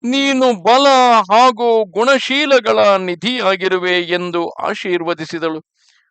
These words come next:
ಮಗು, "ಮುಪ್ಪು ಸಾವುಗಳು ನಿನ್ನನ್ನು ಮುಟ್ಟದಿರಲಿ, ಸದ್ಗುಣಗಳ ಖಣಿಯಾಗು,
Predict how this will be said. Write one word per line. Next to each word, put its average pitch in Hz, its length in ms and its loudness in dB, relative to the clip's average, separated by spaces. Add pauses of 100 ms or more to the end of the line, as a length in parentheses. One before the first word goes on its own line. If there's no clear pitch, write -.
(220)
ಮಗು, 190 460 0 (420)
"ಮುಪ್ಪು 254 680 0
ಸಾವುಗಳು 220 840 2
ನಿನ್ನನ್ನು 202 800 -2
ಮುಟ್ಟದಿರಲಿ, 180 720 -4 (480)
ಸದ್ಗುಣಗಳ 220 1000 0
ಖಣಿಯಾಗು, 190 880 -4